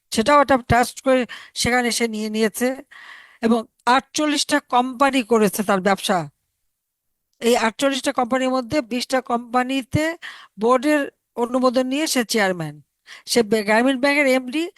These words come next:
আর সব কোম্পানির চেয়ারম্যান। আর একটা কোম্পানিও লাভজনক না, একটা কোম্পানিও ট্যাক্স দেয় না এবং লেবার ওয়েলফেয়ারের টাকা দেয় না। লেবার ওয়েলফেয়ারের টাকা মেরে তো তার সাজা হলো,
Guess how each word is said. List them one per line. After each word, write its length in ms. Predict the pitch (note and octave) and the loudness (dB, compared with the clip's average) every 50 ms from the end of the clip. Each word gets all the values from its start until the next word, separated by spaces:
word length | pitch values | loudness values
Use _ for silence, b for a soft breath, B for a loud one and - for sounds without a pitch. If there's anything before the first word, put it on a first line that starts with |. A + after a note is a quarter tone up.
| B B B B B B | B B B B B B
আর 120 | A3 A3 | 0 0
সব 240 | G#3+ - A#3 C4 B3+ - | 2 2 0 0 0 0
কোম্পানির 400 | - A#3 A3+ G3+ G#3+ G3+ G3+ F#3+ | 0 -2 0 0 0 -2 -2 -2
চেয়ারম্যান। 540 | - - G3 E3+ D3+ D#3 D#3+ D#3 D3 D3+ C#3+ - _ _ _ _ _ _ _ _ _ _ _ _ _ _ _ _ _ - - _ - | -4 -2 -2 -2 -2 -4 -4 -6 -10 -10 -14 -20 _ _ _ _ _ _ _ _ _ _ _ _ _ _ _ _ _ -12 -10 _ -2
আর 140 | A#3+ B3+ A#3+ - | 0 0 0 2
একটা 380 | C4 C#4+ C#4+ - - D4+ D4 | 2 2 2 2 0 -2 0
কোম্পানিও 520 | - - B3+ A#3+ A3 B3+ C4 B3+ C#4+ D4 C#4 | 2 2 0 2 2 2 2 2 4 4 4
লাভজনক 500 | A#3 G3+ A3 G#3+ G#3 C4 C4 C#4 C#4+ - _ - | 4 4 2 2 0 0 0 0 0 -2 _ -2
না, 240 | C#4+ D4 D#4+ D#4 - B B B B B B B | -2 -2 -2 -2 -6 B B B B B B B
একটা 320 | A#3+ C4 - - C#4 C4+ | -4 -4 -2 -2 -2 -2
কোম্পানিও 720 | - - B3+ A#3+ A3+ A3 B3+ B3 B3 C4 C#4 D4+ D#4+ F4 - B B B B B B B B _ _ | -2 -2 -4 -4 -2 -2 -2 -2 0 0 0 -2 -2 -4 -6 B B B B B B B B _ _
ট্যাক্স 300 | - B3+ A#3+ - - F3+ | 0 0 0 0 0 -2
দেয় 200 | E3+ G3+ E3+ D#3 | -2 0 0 0
না 300 | D3 D3+ D3 C#3 C3 _ _ _ _ _ _ _ _ _ _ _ _ _ _ _ _ _ - | -2 -4 -6 -8 -10 _ _ _ _ _ _ _ _ _ _ _ _ _ _ _ _ _ -4
এবং 260 | B3+ A#3+ A#3 A#3+ A3+ | 0 0 2 2 2
লেবার 340 | G#3+ A3+ B3 B3+ C#4+ C#4+ C#4+ | 2 4 4 4 4 4 2
ওয়েলফেয়ারের 640 | C#4 - A#3 A#3+ C4+ B3+ - - C4+ C4+ C4+ C4 - _ | 2 2 2 2 2 2 2 2 2 2 2 0 -2 _
টাকা 420 | - A#3 A3+ A3 - C4+ C#4+ E4 F4+ _ b b b b b - | -2 0 0 0 -2 -4 -4 -4 -6 _ b b b b b -8
দেয় 260 | F#3+ E3+ G3+ F3+ E3+ | -2 0 0 0 0
না। 260 | E3 D#3+ D3 C#3+ - _ _ _ _ _ _ _ _ _ _ _ _ _ _ _ _ _ | -2 -6 -8 -10 -12 _ _ _ _ _ _ _ _ _ _ _ _ _ _ _ _ _
লেবার 380 | A3+ G#3 G3 A3+ B3+ D4 D4+ D4 | -4 0 2 2 4 4 4 4
ওয়েলফেয়ারের 380 | D4+ D#4 C#4+ - D4+ D4 D4 - | 4 2 2 2 2 0 2 2
টাকা 200 | C#4+ C4+ A#3+ C4+ | 0 0 0 0
মেরে 280 | C4+ C4 C4 C4+ C4+ B3+ | 0 0 0 0 0 -2
তো 200 | - - C#4 B3 | -2 -4 -4 -2
তার 160 | C4+ C#4 B3+ | -2 -2 -2
সাজা 340 | - - A#3+ A3+ A3 A#3 G3+ | -2 -2 -2 0 2 2 2
হলো, 300 | F#3+ F#3 E3 D#3+ D#3 | 0 0 -4 -6 -8